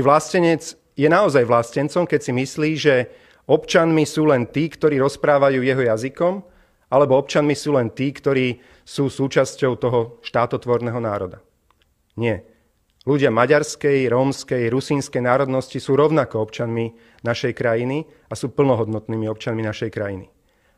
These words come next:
A žiadnemu vlastencovi by nemalo záležať na tom, aby sa, aby dosiahol stav, aby zástupcovia národnostných menšín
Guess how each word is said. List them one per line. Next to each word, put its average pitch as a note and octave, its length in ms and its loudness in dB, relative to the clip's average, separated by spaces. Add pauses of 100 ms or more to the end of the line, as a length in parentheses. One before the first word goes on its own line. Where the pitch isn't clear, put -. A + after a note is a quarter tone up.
A A2+ 80 -6
žiadnemu B2 800 0
vlastencovi A#2 880 -2
by A2 80 -6
nemalo A#2+ 320 0
záležať A#2 400 -2
na G#2+ 160 -2
tom, D3 360 -2 (400)
aby A#2+ 200 0
sa, A2 560 -4
aby A#2 160 -4
dosiahol D3 480 0
stav, C3 400 0
aby A#2 400 -2 (320)
zástupcovia C3 720 0
národnostných B2+ 560 -2
menšín B2+ 440 -4